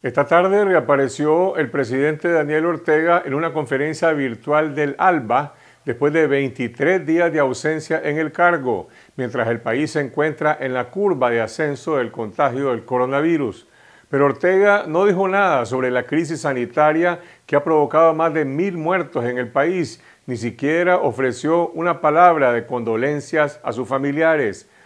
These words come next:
confirmando de esa forma que Nicaragua está en un estado de gobierno total ante el agravamiento de la crisis sanitaria.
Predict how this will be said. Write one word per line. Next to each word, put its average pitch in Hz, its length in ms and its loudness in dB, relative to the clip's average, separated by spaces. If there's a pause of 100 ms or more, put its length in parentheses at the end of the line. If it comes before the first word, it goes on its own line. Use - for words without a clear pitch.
(220)
confirmando 135 920 0
de 113 360 -2
esa 165 280 0
forma 165 600 0 (320)
que 117 140 -4
Nicaragua 143 480 2
está 160 500 2
en 139 80 -6
un 160 140 -4
estado 165 500 2
de 139 260 0
gobierno 156 600 0
total 160 640 0 (360)
ante 127 300 -2
el 123 80 2
agravamiento 120 880 0
de 127 100 0
la 113 140 -2
crisis 127 340 -8
sanitaria. 123 680 0